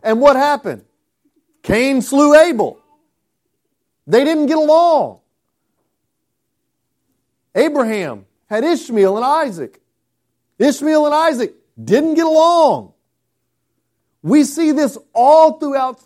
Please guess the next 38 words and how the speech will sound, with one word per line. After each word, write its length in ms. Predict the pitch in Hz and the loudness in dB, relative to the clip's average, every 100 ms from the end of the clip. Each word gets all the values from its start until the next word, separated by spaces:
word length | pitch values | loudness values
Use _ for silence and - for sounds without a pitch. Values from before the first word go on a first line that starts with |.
| - | -8
text, 260 | 294 247 | -6 -4
all, 300 | 233 214 233 | 0 2 2
all 200 | 220 269 302 | 2 0 0
throughout 260 | 311 285 | -2 -4
the 80 | 269 | -4
text 260 | 254 262 233 | -4 -4 -6
of 100 | 208 | -10
Scripture, 420 | 196 175 190 180 _ _ | -6 -4 -6 -10 _ _
all 260 | 202 285 311 | 0 2 0
throughout 320 | 277 269 262 | -2 -4 -4
redemptive 480 | 240 196 240 202 196 | -4 -4 -4 -6 -2
history. 440 | 208 202 208 190 - _ _ _ - | -2 -2 -6 -8 -8 _ _ _ -10
We 460 | 160 311 339 330 | -2 0 0 -2
as 200 | 269 226 | -4 -6
people 500 | - 311 277 233 233 | -4 -4 -2 0 0
are 120 | 220 | 0
not 580 | 214 214 254 269 277 - | -2 -2 0 0 -2 -6
peaceful 480 | 240 247 233 - 220 | -4 -4 -4 -8 -8
people. 500 | - 262 233 107 - _ _ _ _ _ _ _ _ _ _ _ _ _ | -6 -10 -10 -14 -18 _ _ _ _ _ _ _ _ _ _ _ _ _
How 100 | - | -10
many 160 | 269 320 | -6 -4
of 80 | 214 | -4
you 100 | 247 | -4
have 120 | 190 | -4
ever 360 | 202 233 254 214 | -4 -4 -4 -6
had 180 | 220 | -6
a 40 | 185 | -6
conflict 920 | - - 220 214 185 127 101 - _ _ _ | -12 -14 -10 -10 -10 -14 -14 -16 _ _ _
or 100 | 160 175 | -12 -6
ever 280 | 233 311 | -4 -4
had 140 | 311 285 | -6 -6
a 40 | |
fight 640 | 208 _ 254 180 135 151 _ _ _ | -10 _ -4 -4 -4 -10 _ _ _
with 220 | 185 202 | -4 -4
someone 680 | - - 269 302 311 302 262 | -6 -6 0 0 0 -2 -2
in 140 | 254 | -4
your 140 | 247 240 | -4 -2
life? 280 | 196 110 | -2 -4